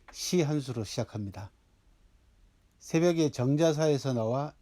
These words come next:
임자방을 송별하며라고 하는 양말리의 시로 시작합니다. 틀림없이 서호의 유월 중에는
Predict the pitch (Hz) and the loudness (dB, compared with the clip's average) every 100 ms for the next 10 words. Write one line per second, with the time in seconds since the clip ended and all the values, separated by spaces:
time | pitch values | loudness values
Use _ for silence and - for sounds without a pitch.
0 | _ 127 123 139 151 147 143 123 - 139 | _ -4 0 4 4 4 0 -4 -4 -4
1 | 131 120 117 113 101 95 - _ _ _ | -2 -2 -2 -2 -4 -8 -16 _ _ _
2 | - 117 120 131 113 101 104 - _ _ | -6 -4 -2 -2 -2 -6 -10 -12 _ _
3 | _ _ _ 110 110 127 139 151 151 143 | _ _ _ -8 -4 2 4 4 2 0
4 | 110 - 170 151 101 110 - 101 87 - | -2 -2 -2 -2 -4 -8 -10 -12 -12 -16
5 | - _ _ _ _ _ _ _ _ _ | -20 _ _ _ _ _ _ _ _ _
6 | _ _ _ _ _ _ _ _ _ _ | _ _ _ _ _ _ _ _ _ _
7 | _ _ _ _ _ - 214 214 185 143 | _ _ _ _ _ 0 2 4 4 2
8 | 165 - 190 202 170 131 143 147 131 123 | -2 0 2 4 2 4 4 2 0 -2
9 | 113 98 95 131 | -2 -2 -10 -14